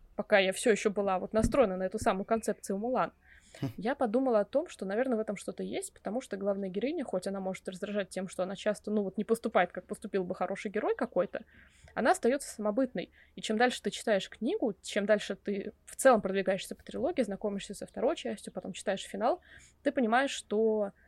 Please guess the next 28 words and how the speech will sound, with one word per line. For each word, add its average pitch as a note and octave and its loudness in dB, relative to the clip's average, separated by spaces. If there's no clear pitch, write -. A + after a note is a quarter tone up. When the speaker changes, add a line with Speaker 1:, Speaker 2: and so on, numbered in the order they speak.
Speaker 1:
это A#3 2
все C4+ 4
как-то C4 2
закономерно, A3+ 2
ты A#3 0
привыкаешь G#3 2
к - -12
тому, A3 0
как - -16
она F#3+ -2
мыслит, A#3+ -2
и G3 -4
тебя G#3+ -2
в - -8
дальнейшем F#3+ -4
не G3 -4
удивляют G3 -2
какие-то G3 -6
ее G3 -4
вот F#3 -10
выходки, - -6
которые A3+ -2
могли G3 -2
удивить G#3+ -4
вот F#3 -10
в - -12
самом G#3 -2
начале. F#3+ -2